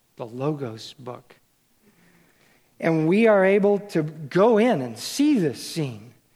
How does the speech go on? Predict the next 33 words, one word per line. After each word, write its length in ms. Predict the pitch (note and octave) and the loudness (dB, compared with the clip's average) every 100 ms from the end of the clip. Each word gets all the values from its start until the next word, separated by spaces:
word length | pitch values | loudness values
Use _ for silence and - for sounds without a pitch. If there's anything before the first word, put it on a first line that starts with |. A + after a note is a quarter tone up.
| _ _ _ _ - | _ _ _ _ -4
and 240 | E3 D#3+ | 0 2
walk 380 | D#3+ C4+ D#4+ D#4 | 4 4 4 2
into 200 | B3+ A#3 | 2 2
the 160 | G3 F3 | 2 0
throne 420 | - G#3 A3+ G#3+ | 0 2 2 4
room 200 | G3 F3 | 2 0
of 160 | C#3 C#3+ | -2 -6
God 300 | D3 B2+ - _ _ _ _ _ _ - _ | -6 -6 -12 _ _ _ _ _ _ -20 _
and 180 | F#3+ G3 | 0 0
see 540 | D#3+ - - D4+ E4+ C4+ | -2 -8 0 4 4 4
these 300 | G#3+ E3+ - | 2 0 0
things 480 | G#3 G3+ E3 C#3+ | 0 2 0 -4
that, 160 | D#3 F3 - - - F#3 | -4 -4 -6 -20 -10 -4
oh, 120 | G#3 F#3 | -4 -4
that 100 | G3 | -2
we 100 | F#3+ | 0
can 120 | F3+ | 2
only 260 | G3+ B3 A3+ | 4 4 4
just 240 | G#3 G3+ - - - | 2 -2 -12 -20 -4
try 160 | G#3+ A3+ | 0 2
to 80 | |
close 440 | F#3 - A#3+ A#3+ G#3 | 0 -2 0 0 2
our 80 | G#3 | 2
eyes 260 | A3 G#3+ | 2 2
and 100 | F#3 | 0
just 260 | F3+ D#3 C3 | -4 -6 -4
barely 340 | E3 A3 A3+ | 0 2 2
imagine, 600 | G3+ F3+ A3+ A#3+ E3+ A2+ - _ _ _ - | 2 2 2 0 -2 -8 -12 _ _ _ -6
that 120 | F3+ | -2
no 280 | F3 B3 F4 | 4 4 6
eye 260 | D4 B3 G3 | 4 4 4
has 200 | E3+ - | 0 -2
seen. 480 | - D#3+ D3 D#3 | -4 -2 -2 -4